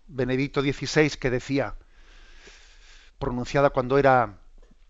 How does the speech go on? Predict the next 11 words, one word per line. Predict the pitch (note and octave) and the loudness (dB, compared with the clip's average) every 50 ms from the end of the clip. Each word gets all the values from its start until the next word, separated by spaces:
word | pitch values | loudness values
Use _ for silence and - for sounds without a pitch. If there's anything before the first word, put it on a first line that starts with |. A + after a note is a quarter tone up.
| _ - _ - - - _ _ _ _ _ _ - - | _ -20 _ -20 -20 -20 _ _ _ _ _ _ -16 -8
cardenal | - C3+ C3 B2 B2 A#2+ B2 B2 A#2+ | -6 -4 -4 -2 -2 0 0 0 2
Ratzinger, | - F#3 F#3 - - C#3+ C3 A2 B2 A2+ G#2+ | 4 2 2 2 -2 -6 -4 -4 -6 -6 -6
¿no? | B2+ D3+ E3+ - - _ - - _ _ _ _ _ _ _ _ - | -6 -8 -10 -10 -20 _ -20 -20 _ _ _ _ _ _ _ _ -8
Decía | B2 B2 A2+ - D#3+ C#3 A#2+ A#2 | -8 -6 -6 -4 -4 -2 -2 -2
él, | A#2+ A2+ G#2+ - _ - - - _ - _ - - - | -2 -4 -6 -10 _ -20 -20 -20 _ -20 _ -20 -20 -18
"Los | - A2 A2+ B2 A#2+ G#2 | -12 -6 -6 -4 -2 2
dogmas | - F#3+ G3 - C3+ B2 A2+ C3 D3+ - - - - _ _ - _ _ _ _ _ _ _ _ _ _ - _ - | 2 2 2 2 -4 -4 -4 -4 -6 -8 -12 -18 -20 _ _ -20 _ _ _ _ _ _ _ _ _ _ -20 _ -10
no | C#3 B2 B2 B2+ C#3+ F3+ | -10 -8 -6 -2 -2 -2
son | - - F#3+ F#3 E3+ | -2 -2 -2 -2 0
un | D#3+ D#3 D3 C#3+ | 0 -2 -2 -2
muro | C#3 C#3 D#3 G3+ A3 - B2+ F#2 - - | -2 -2 0 0 0 0 -2 -4 -6 -12